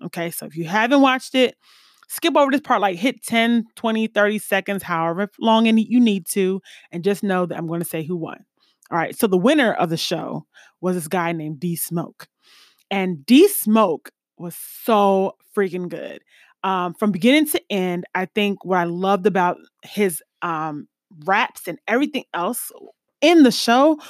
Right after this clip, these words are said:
was that he was so consistent, like, extremely consistent. Um, he fumbled over a few lyrics, like, a couple times when it came to, like, um, actual,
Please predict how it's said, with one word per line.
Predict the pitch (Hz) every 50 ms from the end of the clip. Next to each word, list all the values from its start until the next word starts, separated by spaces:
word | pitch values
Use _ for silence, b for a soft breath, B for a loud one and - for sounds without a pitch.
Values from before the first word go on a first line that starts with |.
| B B B B
was | 196 208
that | 233 233 190
he | 226 359
was | 359 302 -
so | - - 262 262 277
consistent, | 277 - 240 220 - - 247 233 233 - - - - - - _ _ _ _ _
like, | 190 196 190 190 - _ _ _ _ _ _ _ _ _ _ _ _ -
extremely | 233 - - - - 269 254 254 247
consistent. | - 233 190 - - 208 185 - - - - - - _ b b b b b b b b b -
Um, | 220 220 214
he | 254 285
fumbled | 294 - 349 392 370 339 302
over | 277 254 240 233
a | 208
few | - - 254 262
lyrics, | 226 226 233 233 240 220 -
like, | - 208 180
a | 247
couple | - 233 226 226 226 226
times | - 233 226 220 220 214 214 220 190 175
when | 190 190 190
it | 180 147 151 175
came | - 208 202 196 190 - - -
to, | 208 202 196 185 180
like, | 185 175 170 170 170 175
um, | 175 175 170 165 165 160 165 160 151 156 147 _ _ _ _ _ _ _ _ _ _ _ _ _ _ _ - - _ _ -
actual, | 180 190 208 - - - - 226 208 208 202 202 202 196 196 190 180